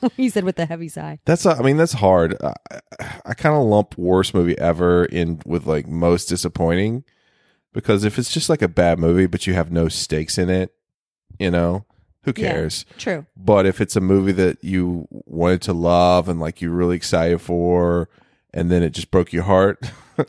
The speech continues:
Speaker 1: Oh, yeah, that'll do it.
Speaker 2: I just, I just love it in the worst movie ever t-, uh, category in that,
Speaker 1: <laughs>
Speaker 2: that respect. Um,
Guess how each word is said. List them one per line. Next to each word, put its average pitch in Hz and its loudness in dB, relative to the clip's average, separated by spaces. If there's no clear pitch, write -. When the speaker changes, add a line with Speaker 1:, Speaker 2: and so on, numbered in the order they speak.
Speaker 1:
Oh, 175 -2
yeah, 165 -6
that'll 175 -6
do 151 -8
it. 151 -8
Speaker 2:
I 147 2
just, 135 2
I 131 4
just 127 2
love 113 4
it - 4
in 110 2
the 110 4
worst 98 0
movie 98 2
ever 92 -2
t-, - -20
uh, 101 0
category 92 -2
in 92 -2
that, 143 -4
Speaker 1:
<laughs> - -20
Speaker 2:
that 92 0
respect. 85 -6
Um, 98 2